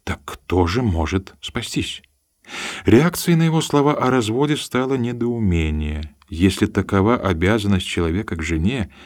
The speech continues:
то лучше не жениться. Нагорная проповедь с её прямыми призывами к духовному совершенству и по сей день кажется многим заведомо недостижимым идеалом, не соотносящимся с земной реальностью.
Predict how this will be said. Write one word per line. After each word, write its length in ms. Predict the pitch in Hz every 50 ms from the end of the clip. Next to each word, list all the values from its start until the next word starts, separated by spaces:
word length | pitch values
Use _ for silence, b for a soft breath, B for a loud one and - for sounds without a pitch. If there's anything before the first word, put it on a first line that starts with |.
| B B B B
то 140 | - 104 95
лучше 400 | 76 78 78 - - - - 113
не 160 | 110 104 90
жениться. 760 | 85 82 - 87 76 78 85 - - - - - - 123 95 - _ _ _ _ _ _ _ B B B B B B B
Нагорная 560 | B 95 104 117 120 131 165 185 185 185 196 190
проповедь 680 | 190 - 123 123 120 - 117 110 113 120 - - - -
с 140 | - - -
её 180 | 101 98 110
прямыми 400 | 107 - 101 104 101 110 113 110
призывами 540 | 101 101 - 107 95 85 104 101 98 95 95
к 80 | 87 90
духовному 560 | 92 107 98 - - 107 95 87 85 85 82
совершенству 720 | - - 85 85 - - - 98 113 131 117 - - 131
и 160 | 135 - 110 98
по 160 | - 92 85
сей 260 | - - 87 85 82
день 300 | 78 78 107 135 127 98
кажется 480 | - - 113 120 113 110 95 - - 90
многим 420 | 85 85 104 120 117 110 104 87
заведомо 580 | 78 82 90 80 82 110 131 131 123 120 120 117
недостижимым 880 | 104 92 110 107 104 151 - - - 90 78 87 117 123 127 123 - -
идеалом, 640 | 101 98 82 85 82 85 107 120 113 92 82 78 73 B B B B B B B B
не 160 | - 101 127
соотносящимся 920 | 113 - - 113 104 - 92 85 - - 120 120 - - - 123 104 - -
с 40 | 113
земной 340 | 101 98 110 95 101 101 95
реальностью. 680 | 95 92 85 80 80 - 104 - - - - - -